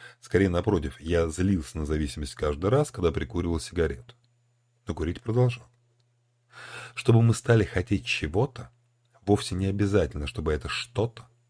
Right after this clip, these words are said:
нам нравилось. И здесь очень тонкий момент. Порой качество рекламы измеряют категорией удовольствия. Хотя настоящая цель рекламы вовсе не добиться того, чтобы товар нам понравился.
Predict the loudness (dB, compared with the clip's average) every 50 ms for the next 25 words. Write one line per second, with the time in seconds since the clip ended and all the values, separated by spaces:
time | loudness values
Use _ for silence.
0 | _ _ _ -2 -2 0 0 -2 -4 -8 -10 -14 -20 _ _ _ _ -20 -20 _
1 | _ _ _ _ _ _ _ _ _ _ _ _ _ _ _ _ _ _ _ _
2 | _ _ -20 -18 -18 -16 -18 -18 -10 -6 -2 0 4 4 4 4 2 -2 -2 0
3 | 0 0 0 0 -2 -2 -2 -2 -4 -8 -12 -20 -20 _ _ _ -20 -20 -20 _
4 | 2 4 6 6 6 6 4 4 2 2 0 0 0 2 4 4 4 4 4 4
5 | 2 4 6 6 6 6 4 2 -2 -4 -2 2 4 4 6 6 4 2 2 -2
6 | -6 -14 _ _ _ _ -4 -2 2 2 4 4 4 4 2 2 0 -4 -12 -18
7 | -20 -20 -20 -20 _ _ _ _ _ _ _ _ _ _ _ _ _ _ _ _
8 | _ _ _ _ _ _ _ _ _ -20 -6 -2 -2 0 0 -2 -4 -2 0 2
9 | 2 4 2 2 0 -2 -4 -6 -4 -2 0 0 2 0 0 0 0 0 0 0
10 | -2 -4 -8 -12 -18 -20 -20 _ -2 2 2 2 2 2 0 -4 -2 0 0 0
11 | 0 0 -2 -4 -6 -4 -2 0 0 0 -2 -2 -4 -4 -2 -2 -4 -4 -4 -2
12 | 0 0 0 0 -2 -2 -4 -4 -4 -4 -2 -2 -2 -2 -4 -6 -8 -12 -16 -20
13 | -20 -20